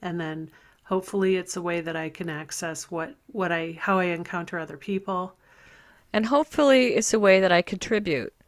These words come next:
Speaker 2: to
Speaker 1: Mm,
Speaker 2: the
Speaker 1: mm-hmm.
Speaker 2: collective energy. Hopefully it's a way that I bring some more of that possibility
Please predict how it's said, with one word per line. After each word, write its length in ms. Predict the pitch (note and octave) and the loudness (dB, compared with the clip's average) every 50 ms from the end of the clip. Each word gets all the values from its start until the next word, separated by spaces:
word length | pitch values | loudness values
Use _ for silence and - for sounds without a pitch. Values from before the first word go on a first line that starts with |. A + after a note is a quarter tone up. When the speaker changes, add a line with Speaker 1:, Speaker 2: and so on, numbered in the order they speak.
| _ _ _ _ _ _ _ _ _ - | _ _ _ _ _ _ _ _ _ -4
Speaker 2:
to 580 | G#3 G#3+ A3+ A3+ A3 G#3+ G#3 F#3 G3 F3 F3 - - _ | -2 2 2 2 4 4 2 2 0 -2 -4 -10 -10 _
Speaker 1:
Mm, 60 | G3+ G3 | -2 0
Speaker 2:
the 80 | F3 | 2
Speaker 1:
mm-hmm. 100 | G3+ G#3 | 2 2
Speaker 2:
collective 420 | G#3+ G3 E3+ D#3+ E3 - - D#3+ D#3 | 2 4 4 4 2 2 -2 -2 -2
energy. 560 | D3+ D3+ D3 D3+ D3+ - - - - - - - | -2 -4 -4 -6 -6 -8 -8 -10 -10 -12 -16 -10
Hopefully 420 | - - D#3+ D#3 - - D#3 E3 E3+ | -6 -4 -4 -4 -4 -4 -4 -2 -2
it's 180 | E3+ - - | -2 -2 -2
a 40 | F#3+ | -2
way 220 | F3 E3 D#3 D#3+ D#3+ | 0 2 2 2 2
that 140 | D#3+ D#3 D#3 | 0 0 2
I 140 | D3+ D3+ D#3 | 2 0 0
bring 420 | D#3+ - E3+ E3 D#3+ D#3+ D#3+ D3+ | -2 -4 -4 -4 -4 -4 -6 -6
some 260 | - - D#3+ D#3 D#3 | -6 -4 -4 -4 -4
more 340 | D#3 D3 D3 D3+ D3 D3+ - | -4 -4 -2 0 0 0 -2
of 180 | F2 D3 D#3+ D#3 | -2 -4 -4 -2
that 400 | D3 C#3+ C#3 C#3 - - _ - | 0 0 0 0 -2 -6 _ -12
possibility 800 | - C#3 C#3 - - E3+ E3+ E3+ F3 E3+ E3 C#3+ C3 C3 - | -8 -8 -6 -6 -6 -2 -2 0 0 0 -2 -2 -4 -4 -6